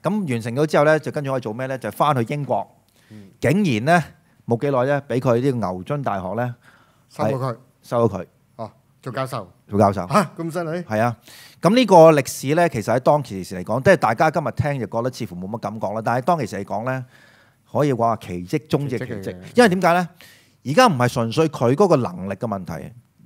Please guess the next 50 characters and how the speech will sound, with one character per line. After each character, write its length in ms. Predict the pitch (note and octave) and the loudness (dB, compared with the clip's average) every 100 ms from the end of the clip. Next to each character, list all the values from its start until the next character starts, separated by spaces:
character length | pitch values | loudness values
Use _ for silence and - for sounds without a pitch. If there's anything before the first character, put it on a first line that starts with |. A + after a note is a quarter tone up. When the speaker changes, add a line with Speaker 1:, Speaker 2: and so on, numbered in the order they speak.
| G2 B2 | -10 0
Speaker 1:
而 80 | F#3 | 4
喺 20 | |
當 200 | A#3 A3 | 8 6
其 80 | C3 | 4
時 140 | A2+ A2+ A#2 | -4 -8 -4
英 140 | F#3 | -2
國 120 | F3+ A2+ | 0 0
維 160 | G2 | 0
多 120 | D#3 | 2
利 80 | D3 | 2
亞 120 | A2 | 2
嗰 40 | B2 | 0
個 60 | B2 | 0
年 160 | F#2 | -4
代 180 | F#2 G2+ | -4 -2
呢， 200 | A#2 A#2+ _ - _ _ _ _ _ | -2 -6 _ -20 _ _ _ _ _
佢 440 | A#2 A#2 B2+ C3+ | 0 2 2 0
呢 160 | D3 E3+ | 0 -2
種 240 | D3 C#3+ | -2 -2
噉 200 | B2 C3 | -4 -2
嘅 200 | B2+ A2 _ _ _ _ _ | -2 -4 _ _ _ _ _
階 220 | D#3 C3+ | 0 0
級 100 | D3+ | 0
嘅 160 | D3+ A2 | -6 -12
出 100 | B2+ | -14
身， 300 | B2 A#2+ A#2+ _ - | -10 -12 -12 _ -16
Speaker 2:
嗯。 200 | A2 G#2 _ _ _ - | -14 -14 _ _ _ -6
Speaker 1:
文 300 | F#2 F#2 G2 | -6 -4 -8
盲 180 | F2+ F#2 | -8 -10
嘅 80 | A#2 | -12
礦 340 | - G#2+ G2+ | -10 -8 -2
工 180 | G#2 C3 | 0 0
出 120 | B2+ | -4
身 180 | - A#2 | -6 -4
呢， 180 | A2+ A2+ | -4 -6
係 120 | C3 | -6
冇 160 | B2+ A#2 C#3 D#3+ | 2 6 6 6
可 220 | C#3 E3+ | 4 2
能 160 | F#2+ | 0
進 140 | - B2+ B2 | -4 -4 -4
入 80 | G#2+ | -8
到 120 | - A#2 | -4 -4
嗰 220 | B2 C#3+ | -4 -8
個 340 | B2 G2+ F#2+ | -6 -6 -6
社 160 | F#2 F2+ | -6 -8
會 80 | G#2 | -8
入 80 | F2+ | -12
邊 120 | - | -18
嘅。 300 | - - | -20 -20
Speaker 2:
係。 60 | - | -20